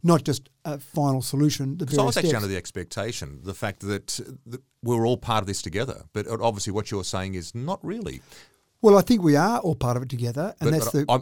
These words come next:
Speaker 2: I, I mean, like, achieving a certain outcome. You, you know what I mean?
Speaker 1: Yeah.
Speaker 2: Like, guidelines given from federal government to local, to state to say, "Look, for us as a country, as a nation, to actually, to achieve what we've been told and what we've said we'll achieve, we've all gotta be doing this together."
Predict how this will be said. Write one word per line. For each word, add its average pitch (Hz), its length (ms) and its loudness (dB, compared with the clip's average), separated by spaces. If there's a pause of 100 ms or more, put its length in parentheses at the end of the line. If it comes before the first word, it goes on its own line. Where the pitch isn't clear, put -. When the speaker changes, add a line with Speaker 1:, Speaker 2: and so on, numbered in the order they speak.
(120)
Speaker 2:
I, 123 40 0
I 110 40 -2
mean, 120 140 -2
like, 104 240 -2
achieving 117 340 -2
a 98 60 -4
certain 110 260 -4
outcome. 64 460 -8 (120)
You, 113 80 -8
you - 100 -2
know 143 60 4
what - 80 4
I - 20 2
mean? 160 100 2
Speaker 1:
Yeah. 156 60 2
Speaker 2:
Like, - 160 -2
guidelines 107 540 2
given 87 480 -6
from 113 240 -6
federal 104 300 -6
government 82 380 -8
to 120 180 -4
local, 92 300 -4
to 113 160 -8
state 85 400 -8
to 90 80 -12
say, 92 320 -8 (400)
"Look, 101 180 -8
for 110 180 -2
us 135 200 0
as 104 100 -6
a 95 80 -6
country, 139 580 -10
as 76 120 -14
a 90 60 -10
nation, 101 460 -6
to 90 140 -10
actually, 92 240 -10
to 98 160 -12
achieve 110 440 -6
what 101 200 -8
we've 90 180 -10
been 87 240 -10 (380)
told 117 260 -2
and 92 80 -6
what - 100 -8
we've 98 160 -10
said 110 180 -4
we'll 82 180 -10
achieve, 78 600 -6 (240)
we've 110 160 -4
all 135 140 4
gotta 113 120 -2
be 85 80 -8
doing 85 200 -8
this 80 140 -10
together." 82 380 -8